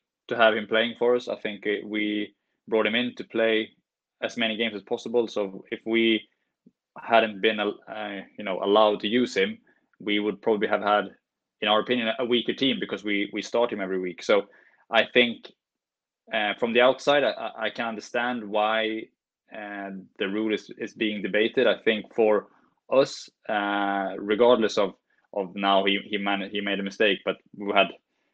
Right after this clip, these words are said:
players made mistake, making mistakes in other games as, as well. So I don't think, uh,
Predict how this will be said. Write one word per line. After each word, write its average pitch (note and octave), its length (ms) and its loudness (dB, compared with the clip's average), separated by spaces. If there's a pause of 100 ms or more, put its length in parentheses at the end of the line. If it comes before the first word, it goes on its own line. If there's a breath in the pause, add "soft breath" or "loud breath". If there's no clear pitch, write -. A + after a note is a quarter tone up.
(200)
players A2 280 4
made A2 180 0
mistake, A2 460 -2
making A2 300 -6
mistakes A2 340 -6
in A#2+ 60 -4
other A#2 100 -2
games G2 420 -6
as, - 100 -14
as - 180 -12
well. G#2+ 220 2
So G2+ 300 -4 (300 soft breath)
I A2 140 4
don't A#2 200 0
think, A2+ 320 -4
uh, G2+ 240 2